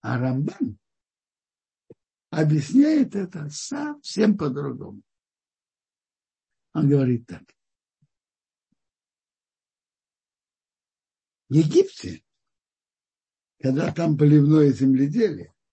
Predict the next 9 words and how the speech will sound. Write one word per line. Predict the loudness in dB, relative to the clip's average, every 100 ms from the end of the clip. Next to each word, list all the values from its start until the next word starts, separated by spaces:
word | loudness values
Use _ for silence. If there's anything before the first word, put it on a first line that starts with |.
| _
и | -10 -6
основа | -6 -6 -6 -6 -8 -10 -10 -14 -18 _ _ _ _ _ -8
экономики | -6 2 2 4 2 0 -2 -6 -8
же, | -10 -14 -12 -12 -12 -14 -16 -18 -2
былые | 2 4 4 2
времена | 0 -2 0 -2 -4
было | -6 -8 -10
всегда | -8 -8 -6 -10 -12 -14 -20 _
земледелие. | -8 -4 -4 -6 -14 -18